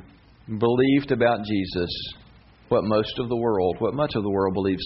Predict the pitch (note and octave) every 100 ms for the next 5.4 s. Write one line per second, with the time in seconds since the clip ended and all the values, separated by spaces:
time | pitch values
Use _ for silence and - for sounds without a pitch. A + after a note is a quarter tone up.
0 | E2 E2+ D2 D2 C#2+ - - - - -
1 | - - - - - - - - - -
2 | - A2+ A2+ E3 B2+ F#2+ F2+ G#2+ G#2+ G2
3 | E2+ E2 E2+ E2+ - - - - - -
4 | - - - A#2+ C3+ G2+ F#2+ G#2+ A#2 G#2
5 | A2+ A2 G#2+ G#2+